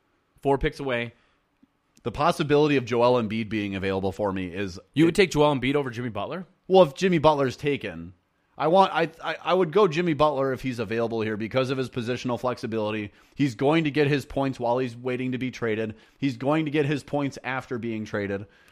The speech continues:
Speaker 2: So if
Speaker 1: Well,
Speaker 2: Jimmy's
Speaker 1: it depends on where he's traded to, though. The system makes a big difference. If he goes to the Heat, think about this. If he goes to the Heat, he's the guy.
Speaker 2: Yes.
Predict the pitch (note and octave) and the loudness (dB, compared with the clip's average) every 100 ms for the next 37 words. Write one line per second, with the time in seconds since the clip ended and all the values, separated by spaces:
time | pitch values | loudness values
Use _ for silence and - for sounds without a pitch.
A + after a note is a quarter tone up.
0 | _ - D3+ C#3 G#3 G#3 F#3+ D#3 G3+ B3 | _ 0 6 10 10 10 8 6 4 6
1 | B3 A3 - F3+ D3+ - D3+ B2+ G#2 F#2 | 6 6 6 2 2 0 -2 0 -2 -4
2 | B2+ A#2+ F3+ F3+ F3+ D3+ B2 B2 A2 G2 | -8 -4 -2 -2 -2 -4 -4 -6 -4 -6
3 | - F2+ B2 C#3+ G#3 C#4 - E3 - A3+ | -8 -10 -4 6 6 6 2 -4 0 0
4 | F#3+ C3 _ _ - G3+ F3+ D3 A2 B2 | 0 -2 _ _ -4 2 2 2 -2 -2
5 | C3+ F#3+ - C3 E3 F3 - _ _ - | 0 0 0 -2 0 -2 -4 _ _ -4
6 | D3+ A#2 G#2 D3 D#3+ C3 A#2 F#2 - _ | -2 -2 -4 -2 0 0 0 -2 -10 _
7 | A#2 - - | -6 -6 -10